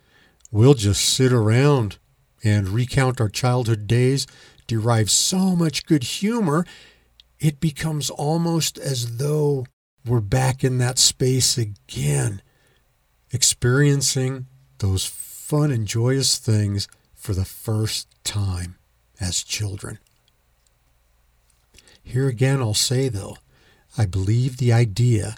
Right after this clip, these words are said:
is to go through a process of maturation whereby we can better make those humorous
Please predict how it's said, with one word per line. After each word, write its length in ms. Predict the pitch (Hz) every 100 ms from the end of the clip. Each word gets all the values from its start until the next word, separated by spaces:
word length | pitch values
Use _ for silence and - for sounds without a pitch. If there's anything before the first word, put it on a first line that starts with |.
| _ _ _ _ -
is 160 | 92
to 120 | -
go 280 | 87 98 104
through 280 | 117 - 127
a 40 | 135
process 720 | - 107 110 - 120 123 -
of 120 | 85
maturation 960 | 92 92 110 156 143 165 170 - 98 98 _ _ _ _ _ _ 107
whereby 480 | 104 117 107 123
we 160 | 123 98
can 260 | - 95 90
better 320 | 98 117 135
make 380 | 123 120 127 -
those 340 | 98 90 -
humorous 600 | 117 131 151 175 185 -